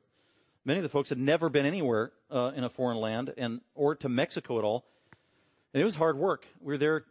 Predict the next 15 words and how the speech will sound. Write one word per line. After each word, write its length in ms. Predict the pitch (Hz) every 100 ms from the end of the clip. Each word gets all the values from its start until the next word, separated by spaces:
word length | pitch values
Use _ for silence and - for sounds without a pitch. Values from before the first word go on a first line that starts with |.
| _ _
working 320 | 143 151 165
ten, 220 | - 160
twelve 200 | - 151
hours 240 | 147 147 123
a 60 |
day. 320 | 113 135 214 226 _ _ _ _ _ _ _ _ _ _ _
People 220 | 139 147
we 100 | 147
didn't 180 | 139 120
know 160 | 127
in 40 | 160
a 60 |
foreign 260 | 127 143 135
land. 300 | 120 139 208 _ _ _ _ _ _ _ _ _ _ _ _ _ _ _
For, 180 | 135